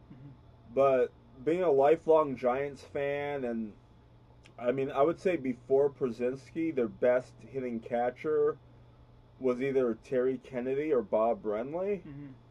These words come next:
Speaker 2: I mean, Kurt Manwaring had that great season. He won a Gold Glove. He hit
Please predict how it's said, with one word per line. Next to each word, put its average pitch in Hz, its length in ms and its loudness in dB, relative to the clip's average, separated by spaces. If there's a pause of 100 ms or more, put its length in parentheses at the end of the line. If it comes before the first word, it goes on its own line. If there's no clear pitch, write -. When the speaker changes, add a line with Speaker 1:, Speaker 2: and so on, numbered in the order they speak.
Speaker 2:
I - 40 -10
mean, 131 360 -4 (180)
Kurt 160 260 2
Manwaring 147 580 0
had 135 100 -4
that 113 280 -2
great 123 440 0
season. 131 640 -6
He 120 80 -8
won 117 160 -2
a - 20 -4
Gold 120 340 0
Glove. 135 500 2
He 113 120 -4
hit 120 220 0